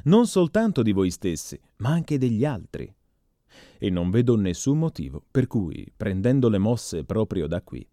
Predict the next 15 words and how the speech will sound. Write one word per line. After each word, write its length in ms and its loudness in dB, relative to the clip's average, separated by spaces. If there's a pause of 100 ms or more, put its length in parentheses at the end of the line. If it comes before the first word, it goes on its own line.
(260)
non 180 4
sarebbe 340 0
possibile 540 -2
creare 460 -2
una 200 -6
terza 320 0
dinamica 540 -4 (100)
in 140 0
America. 520 -4 (880)
Spero 320 -2
che 100 -4
si 140 -6
possa 280 -4
fare. 400 -10 (800)
Grazie. 520 -2